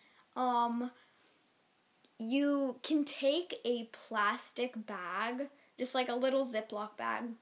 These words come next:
and take your binder and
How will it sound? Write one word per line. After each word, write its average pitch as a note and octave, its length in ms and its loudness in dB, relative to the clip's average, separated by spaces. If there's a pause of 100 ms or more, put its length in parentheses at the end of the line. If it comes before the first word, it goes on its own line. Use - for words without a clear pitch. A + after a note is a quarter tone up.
(460)
and A#3+ 500 0 (480)
take C#4+ 340 2
your E4+ 140 0
binder A#3+ 680 0 (440)
and A#3 260 -2